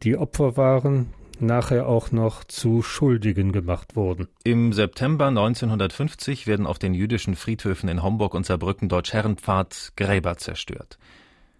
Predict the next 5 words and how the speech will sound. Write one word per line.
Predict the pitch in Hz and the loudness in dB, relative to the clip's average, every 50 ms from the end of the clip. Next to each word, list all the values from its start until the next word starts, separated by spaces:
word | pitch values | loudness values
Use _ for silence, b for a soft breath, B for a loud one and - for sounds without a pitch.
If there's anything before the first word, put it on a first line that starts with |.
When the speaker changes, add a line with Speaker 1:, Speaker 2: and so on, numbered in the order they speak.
| b b b b b | b b b b b
Speaker 2:
Im | - 117 117 | 2 4 6
Mai | 110 104 104 110 123 | 6 6 6 4 4
neunzehnhundertsiebenundfünfzig | 131 127 113 113 113 - 131 110 107 104 98 92 87 107 127 143 147 147 143 - 151 151 - - - 117 - | 2 2 4 2 2 2 0 0 2 2 2 0 0 0 0 0 0 -2 -2 -2 -4 -4 -4 -2 -4 -2 -2
in | 123 117 | -2 -2
Tholey. | - - 135 120 95 - | -2 -2 -4 -4 -4 -6